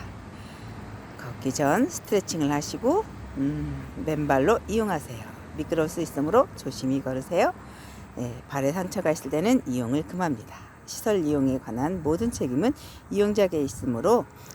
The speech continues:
안전에 항상 유의하세요. 아, 좋습니다. 주위가 꽃밭으로 다 조성이 되어 있어서 향기원이라고 합니다.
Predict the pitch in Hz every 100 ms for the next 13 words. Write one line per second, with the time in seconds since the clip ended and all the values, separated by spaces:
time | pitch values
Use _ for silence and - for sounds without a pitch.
0 | - 120 123 123 139 208 226 233 240 240
1 | 190 214 220 190 190 180 165 165 165 -
2 | 175 170 160 156 - - 131 117 107 117
3 | - 151 123 127 175 185 - - - -
4 | 220 - 208 190 - 127 135 196 - -
5 | 117 113 143 139 147 120 127 110 110 101
6 | 123 208 - - - - - 190 190 202
7 | 165 113 101 139 170 156 -